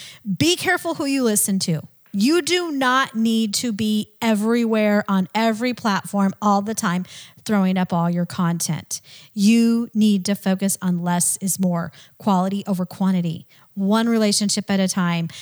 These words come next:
Focus on building those relationships and providing the most value and impact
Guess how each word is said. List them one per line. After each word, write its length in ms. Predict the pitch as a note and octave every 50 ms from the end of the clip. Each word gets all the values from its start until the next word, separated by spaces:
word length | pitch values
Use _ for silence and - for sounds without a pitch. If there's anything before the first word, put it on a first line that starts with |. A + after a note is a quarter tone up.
| - - _
Focus 420 | - - A3 G#3+ G#3+ B3 A3+ -
on 260 | A3 F#3 F#3 F#3 F3 E3+
building 260 | - A3 G#3+ A3 A3+
those 220 | A3+ G#3+ G#3 G3+ G#3
relationships 760 | G#3 G3+ F#3+ F#3 F3+ - F#3 F3 - - F3+ E3+ - - - -
and 200 | G3+ F#3+ F3+ -
providing 460 | - G#3 F#3 - G3 G3 G3 F#3+ F#3+
the 60 | F#3+
most 320 | F#3+ F#3 F#3 F3+ - - -
value 680 | F3+ F3 F#3+ G3+ G3 G3 G#3 A3 G3+ G#3 G#3+ G#3+ G#3+ G#3+ -
and 200 | A3 G3+ G3+ - _ _
impact 720 | - A3 G#3+ G#3+ G#3+ - G3+ G#3 F3 - - - - -